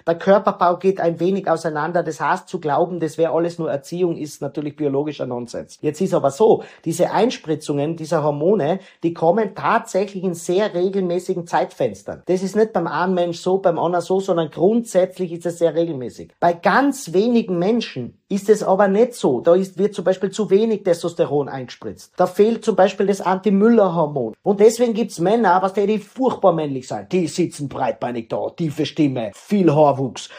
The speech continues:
Und dann gibt's aber Männer, die sind auch männlich, interessieren sich auch für Fußball, aber eben nicht mehr so stark maskulin. Und dann gibt's Männer, die bewegen sich ein bisschen weniger grobschlächtig. Und dann gibt's natürlich Männer, die ganz stark feminine Züge haben.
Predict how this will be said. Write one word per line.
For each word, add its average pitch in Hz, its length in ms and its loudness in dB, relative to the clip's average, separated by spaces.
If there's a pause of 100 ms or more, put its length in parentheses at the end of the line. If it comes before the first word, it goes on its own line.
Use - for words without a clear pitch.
(240)
Und 202 160 -2
dann 269 140 6
gibt's 262 200 0
aber 196 160 4
Männer, 190 540 2 (200)
die 156 80 4
sind 185 240 2
auch 214 160 2
männlich, 165 400 0
interessieren 170 360 0
sich 202 160 -2
auch 220 100 2
für 196 120 0
Fußball, 185 500 0 (460)
aber 233 320 0
eben 220 240 2
nicht 220 120 2
mehr 233 120 4
so 226 160 2
stark 269 360 0
maskulin. 147 680 -6
Und 226 180 2
dann 240 140 6
gibt's 277 240 0
Männer, 220 500 4
die 208 180 -4
bewegen 220 440 0
sich 233 240 -4
ein - 80 -4
bisschen 202 260 -6
weniger 185 320 4
grobschlächtig. 127 600 -6 (220)
Und 214 200 4
dann 202 160 4
gibt's 269 180 -2
natürlich 240 380 0
Männer, 233 280 2
die 226 240 -8
ganz 262 380 -2
stark 202 400 -2
feminine 220 640 0
Züge 269 360 -2
haben. 143 300 -4